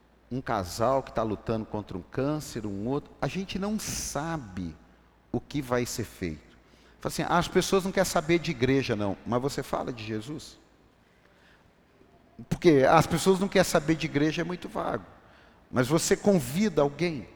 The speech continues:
Aí eu convidei e não veio. Então, você convidou uma vez, você marcou um café, você falou o que Deus fez na sua vida, lembra do gadareno.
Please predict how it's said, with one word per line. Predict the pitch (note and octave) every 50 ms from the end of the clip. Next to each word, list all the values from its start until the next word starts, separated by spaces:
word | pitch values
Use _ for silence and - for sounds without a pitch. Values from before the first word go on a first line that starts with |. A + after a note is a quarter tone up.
| - - _ _ _ _ _ _ _ _ _ _ - - - - -
Aí | - E3+ G3+
eu | G#3 -
convidei | - A3 A#3+ G#3+ F3 G#3 A3 - - F3+ F#3 G3 G#3+
e | G#3+
não | A3 A#3 A3+ F#3
veio. | A#2 G#2+ C#3+ C#3 C3+ B2 A#2
Então, | - - D#3 C#3+ G#2+ F#2
você | - - C#3
convidou | - E3+ D#3 D3 C3+ C#3 E3+ F#3
uma | F#3+ F#3+ D#3+
vez, | C#3 D#3 E3 E3+ E3 C#3+ A2 F#2 E2 - - - - - - - - _ _
você | _ - -
marcou | B2+ C#3+ C3 - - C#3 C3+
um | B2+
café, | - G2+ - - - - A#2 B2 C3 B2+ A#2+ G#2+ G2 G2 - - - - - - - - _ - - - - -
você | G#2 - - - - A#2 A2+ A2 A2 A2 G#2 G2 G2 F#2+ F2+ F2+ -
falou | - - B2 B2+ C#3 D3
o |
que | C#3+ - C3
Deus | A2+ A2+ A#2+ A#2+ - -
fez | - A2+ A2 G#2
na | G2+ G#2
sua | F#2 - - F#2 F2+
vida, | E2 E2+ G2+ A#2 A#2+ G#2 G2
lembra | G2 G2 A#2 D3+ F3+ E3+ E3+
do | F3 E3 E3+
gadareno. | D#3+ E3+ E3+ E3 E3+ E3 C#3+ A#2 G2+ F2+ E2